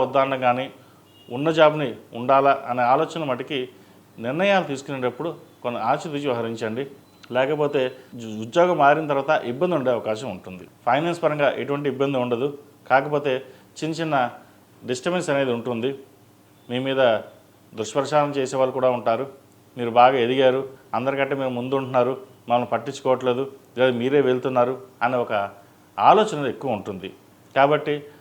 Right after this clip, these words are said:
అటువంటి విషయాలకి దూరంగా ఉండడం, నలుగురితోటి కలివిడిగా వెళ్ళడం చెప్పదగిన సూచన.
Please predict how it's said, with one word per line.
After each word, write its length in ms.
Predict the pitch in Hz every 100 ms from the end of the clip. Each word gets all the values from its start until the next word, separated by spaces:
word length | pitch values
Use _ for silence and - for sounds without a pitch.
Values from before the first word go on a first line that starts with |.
| - 113
అటువంటి 240 | 135 151 139
విషయాలకి 420 | 143 160 147 143 139 143 - _ _ _ _ -
దూరంగా 400 | 107 131 151 151 147
ఉండడం, 240 | 135 143 - - - _ - 113
నలుగురితోటి 520 | 147 151 147 139 131 - - - _ -
కలివిడిగా 340 | 117 135 151 139
వెళ్ళడం 240 | 123 123 135 - - -
చెప్పదగిన 440 | 113 120 117 135 147 -
సూచన. 280 | 113 104